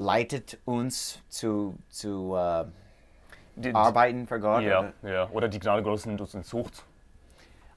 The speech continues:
Speaker 1: Aber auch, auch die Liebe macht dasselbe. Wenn, wenn
Speaker 2: Ja.
Speaker 1: wir echte Liebe haben, werden wir,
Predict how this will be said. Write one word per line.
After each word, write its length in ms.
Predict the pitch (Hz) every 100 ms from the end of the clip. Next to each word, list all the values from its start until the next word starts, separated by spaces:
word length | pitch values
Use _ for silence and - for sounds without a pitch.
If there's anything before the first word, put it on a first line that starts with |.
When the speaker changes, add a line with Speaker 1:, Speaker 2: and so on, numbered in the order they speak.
| -
Speaker 1:
Aber 240 | 147 170
auch, 260 | 135 170 151 -
auch 240 | 117 123 123
die 140 | 143
Liebe 300 | 127 147 226
macht 240 | 135 131 135
dasselbe. 440 | 123 175 220 82 87
Wenn, 240 | 107 -
wenn 140 | 113 113
Speaker 2:
Ja. 40 |
Speaker 1:
wir 240 | 120 113 - -
echte 500 | 120 131 - 151 139
Liebe 580 | 120 104 104 190 170 98
haben, 560 | 90 82 95 113 98 87
werden 360 | 107 117 110
wir, 380 | 98 98 98 95